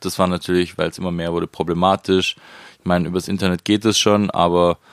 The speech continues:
Projekte hin und her schieben, die halt irgendwie vertont werden müssen,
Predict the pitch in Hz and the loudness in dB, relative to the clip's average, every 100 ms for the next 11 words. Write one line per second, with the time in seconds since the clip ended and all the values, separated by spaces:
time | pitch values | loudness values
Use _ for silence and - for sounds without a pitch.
0 | - - - - - 95 92 95 101 95 | -20 -20 -20 -20 -4 0 2 0 -2 0
1 | 95 92 95 90 - 92 90 90 90 90 | 2 2 0 0 0 0 0 0 0 0
2 | 90 92 87 92 - 95 90 90 90 87 | 0 -2 -2 -4 0 2 2 2 2 0
3 | - 87 87 | 0 0 -2